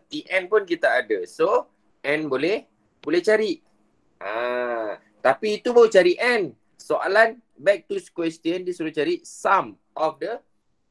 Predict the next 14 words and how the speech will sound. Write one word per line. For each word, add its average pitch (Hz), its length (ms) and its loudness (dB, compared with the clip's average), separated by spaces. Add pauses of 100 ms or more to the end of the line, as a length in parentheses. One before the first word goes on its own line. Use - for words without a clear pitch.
(240)
ah, 139 960 -8 (160)
uh, 131 240 -8
following 151 480 0
arithmetic 131 640 -6 (480)
progression. 160 640 0 (520)
Ah, 92 480 -10
so 175 160 0
maksudnya 156 480 2
ada 143 240 6
dua 151 160 2
step - 400 0
dekat 117 240 -4
sini, 117 240 -6
eh. 147 320 -2